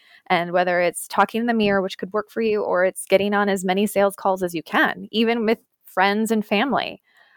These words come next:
um, so that you can wa-, walk through it and improve. That's the important part. We also talked about communication with clients, and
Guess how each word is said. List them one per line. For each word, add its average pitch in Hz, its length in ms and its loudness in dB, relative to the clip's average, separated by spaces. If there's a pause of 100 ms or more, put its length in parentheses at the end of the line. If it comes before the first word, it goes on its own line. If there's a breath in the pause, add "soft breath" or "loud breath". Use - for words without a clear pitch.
(140 soft breath)
um, 180 300 0
so - 160 -4
that 185 120 0
you 185 100 -8
can 190 240 -10
wa-, 180 220 2
walk 190 420 0
through 190 240 -2
it 180 100 0
and 185 120 -8
improve. 175 580 -10
That's - 260 -2
the 180 80 -14
important - 460 -12
part. - 400 -8 (640 soft breath)
We 254 100 2
also 269 240 2
talked 262 260 -2
about 190 380 0 (180)
communication 208 600 0
with 170 120 -6
clients, - 680 -4 (100)
and 170 400 -6